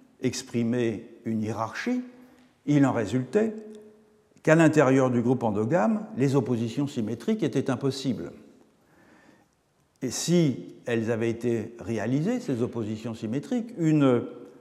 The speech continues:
classe matrimoniale se serait opposée à deux autres,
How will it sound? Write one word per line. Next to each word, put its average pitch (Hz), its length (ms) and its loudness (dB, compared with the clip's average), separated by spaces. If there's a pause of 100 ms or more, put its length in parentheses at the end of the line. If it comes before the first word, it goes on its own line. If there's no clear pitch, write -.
(260)
classe - 640 6 (120)
matrimoniale 127 840 2
se 113 160 -4
serait 120 220 -6
opposée 113 640 0 (460)
à 101 140 -2
deux 127 300 2
autres, 247 400 4